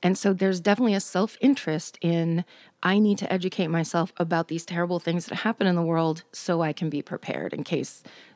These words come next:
some strange situation happens, like, let's run scenarios" type of thing. But there's definitely a salaciousness that this can be presented with. We've talked about that before, the reenactments where there's always a really hot blonde in a red bra,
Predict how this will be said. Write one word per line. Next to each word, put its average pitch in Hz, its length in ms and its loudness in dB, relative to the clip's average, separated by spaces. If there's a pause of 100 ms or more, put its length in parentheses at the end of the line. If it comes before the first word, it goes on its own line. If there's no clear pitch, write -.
(100)
some 170 420 -2
strange 170 560 -4 (100)
situation 165 720 -2
happens, 147 480 -4
like, - 240 -4 (280)
let's 175 200 0
run 165 320 2
scenarios" 160 840 -2
type - 240 -10
of - 80 -14
thing. - 320 -10 (420)
But 175 380 0 (460)
there's 196 240 4
definitely 220 380 4
a 180 160 0
salaciousness 180 1300 0
that 170 320 2 (120)
this 175 420 -4
can 180 320 0
be 165 240 -2
presented 175 680 -2
with. - 220 6 (220)
We've 185 260 4
talked 202 200 2
about 180 200 0
that 180 180 2
before, 165 340 0
the 170 80 2
reenactments 180 720 2
where 180 120 2
there's 170 200 0
always 185 360 4
a 196 60 -4
really 180 240 0
hot 175 340 0
blonde 180 360 2
in 175 120 2
a - 20 0
red 170 340 2
bra, 165 540 -2